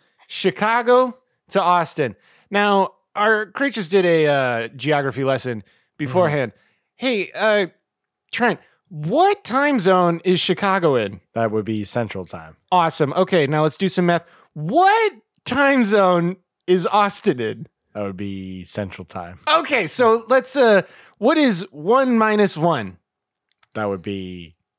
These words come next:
Speaker 2: zero.
Speaker 1: Zero. Okay, so there's zero <laughs> time zone change. I heard that and I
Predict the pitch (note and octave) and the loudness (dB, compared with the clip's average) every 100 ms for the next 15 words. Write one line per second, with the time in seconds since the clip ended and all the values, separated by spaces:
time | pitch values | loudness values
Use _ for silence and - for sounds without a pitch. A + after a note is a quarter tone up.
0 | _ _ _ _ _ _ _ G3+ G3+ D3+ | _ _ _ _ _ _ _ -12 -12 -14
1 | _ - G3 B3 G#3+ A3+ G#3+ D3 G3+ G3 | _ -4 -2 0 -2 -2 -2 0 2 2
2 | D#3+ D#3+ D#3 G#3+ F4+ E4 G4+ - C4 B3+ | 0 -2 -2 0 4 4 2 0 0 0
3 | - D4 C#4+ - D4+ A3 - - E4+ - | 2 4 4 2 0 2 2 2 0 0
4 | A#4 A#4 A4+ A#4 - A#4 - _ - - | -2 0 0 0 0 -2 -2 _ -14 -14
5 | - _ _ G#4+ G#4 - C#4 - F#4 D#4 | -14 _ _ -2 0 2 0 2 0 2
6 | - E4 C#4 D#4+ D#4+ | 4 4 4 0 2